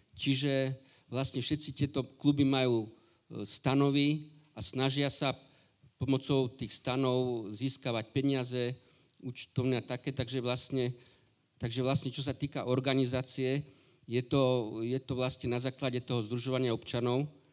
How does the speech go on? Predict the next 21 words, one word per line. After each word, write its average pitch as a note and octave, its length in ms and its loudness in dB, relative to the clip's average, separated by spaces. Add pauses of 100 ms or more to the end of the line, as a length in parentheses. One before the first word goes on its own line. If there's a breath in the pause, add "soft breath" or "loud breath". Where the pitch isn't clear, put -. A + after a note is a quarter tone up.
(580 soft breath)
takže A#2+ 320 -4
to B2 400 -2
sú B2+ 160 2
rovnocenné C3 560 2
kluby A#2+ 320 -4
všetko. C3+ 480 -2 (320 loud breath)
Len B2+ 80 0
ako C3 160 -2
Janko C3 260 0
povedal, C3 220 2
že A#2+ 160 -4 (480 loud breath)
výhody, C3 400 4
nevýhody. C3 560 0 (400 loud breath)
Výhoda, D3 640 2 (260)
výhoda D#3+ 380 2
organizovaného D3 520 0
klubu C#3+ 280 0
je A#2 140 2
tá, C3+ 260 0
že C3 280 0 (280 soft breath)
môže D3 560 4